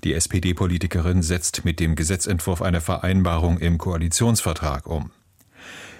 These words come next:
Kritik an den Plänen kommt von Grünen und Linken. Der grüne Rechtspolitiker Limburg sprach im Magazin Stern vom Wiedereinstieg in die anlasslose Massenüberwachung im Internet.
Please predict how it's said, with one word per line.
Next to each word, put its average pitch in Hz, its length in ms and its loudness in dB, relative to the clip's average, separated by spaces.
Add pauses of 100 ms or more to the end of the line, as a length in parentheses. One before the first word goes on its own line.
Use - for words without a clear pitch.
(120)
Kritik 147 400 2
an 151 140 2
den 147 160 2
Plänen 139 400 2
kommt 131 240 0
von 117 260 4
Grünen 117 400 4
und 107 220 2
Linken. 120 480 2 (100)
Der 87 140 0
grüne 101 480 4
Rechtspolitiker 85 920 0
Limburg 120 500 2
sprach - 360 -2
im 104 200 4
Magazin 87 500 0
Stern 92 440 0 (300)
vom 101 400 2
Wiedereinstieg 104 920 2
in 95 200 2
die 90 160 2
anlasslose 92 800 2
Massenüberwachung 87 1000 0
im 82 200 0
Internet. 87 520 2